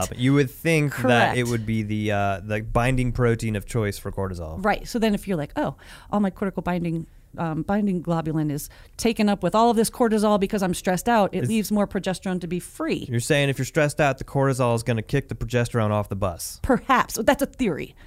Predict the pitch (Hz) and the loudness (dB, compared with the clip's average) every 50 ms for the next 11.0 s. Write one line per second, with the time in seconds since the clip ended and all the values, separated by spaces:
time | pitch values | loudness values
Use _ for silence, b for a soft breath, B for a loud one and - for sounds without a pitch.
0 | B B B - 226 - 233 - - - - - - - - 208 123 120 - 117 | B B B -4 -2 -2 -2 -4 -4 -10 -20 -20 -12 -6 -2 0 0 2 2 0
1 | 110 - - 101 90 85 135 185 - - - - 240 - - 190 165 143 - - | -2 -2 -4 -8 -8 -6 -6 -6 -6 -6 -6 -8 -8 -6 -4 -6 -6 -6 -6 -10
2 | 156 151 - - - - - - - - - - - - - - 247 269 214 135 | -12 -12 -16 -20 -20 -20 -18 -18 -20 -20 -20 -20 -20 -14 -6 -2 0 2 2 2
3 | 123 127 135 139 135 151 190 208 170 131 120 113 110 - 123 117 117 - 120 107 | 0 0 -2 -2 -2 -2 -2 -2 0 0 0 -2 -2 -2 -4 -4 -2 -2 -2 -2
4 | 101 95 95 92 90 - - - 123 120 123 123 120 110 110 117 107 - - 127 | -2 -4 -8 -10 -12 -10 -6 -2 0 2 2 2 2 0 -4 -6 -8 -4 -2 -2
5 | 113 98 - 104 110 139 180 208 - - 104 104 98 98 95 95 98 113 135 151 | -2 -2 -2 -2 0 0 0 0 0 -2 -4 -2 -2 -4 -4 -2 -2 -2 -2 0
6 | 151 170 180 - 156 135 120 - - 117 107 98 98 92 95 98 110 107 120 123 | -2 -2 -2 -2 -2 -2 -2 -2 -2 -2 -2 0 -2 -2 -4 -4 -4 -4 -4 -4
7 | 131 135 151 - 165 131 113 110 92 95 92 98 92 87 90 87 85 113 147 - | -2 -4 -6 -6 -4 -4 -4 -4 -4 -4 -6 -8 -8 -8 -10 -10 -10 -12 -12 -14
8 | b b b b b - - 262 - 277 262 226 269 285 277 262 247 220 240 254 | b b b b b -14 -10 -6 -6 -6 -4 -4 -2 -2 -2 -2 -2 -2 0 0
9 | 254 247 247 240 240 B B B B B B B - - 247 214 254 247 - - | 0 0 0 -2 -4 B B B B B B B -12 -8 -6 -4 -4 -4 -2 -2
10 | 240 233 233 220 208 196 170 - - 180 180 170 175 175 165 139 104 107 147 | -2 0 0 0 -2 -2 -4 -6 -8 -8 -6 -4 -4 -6 -6 -6 -8 -10 -12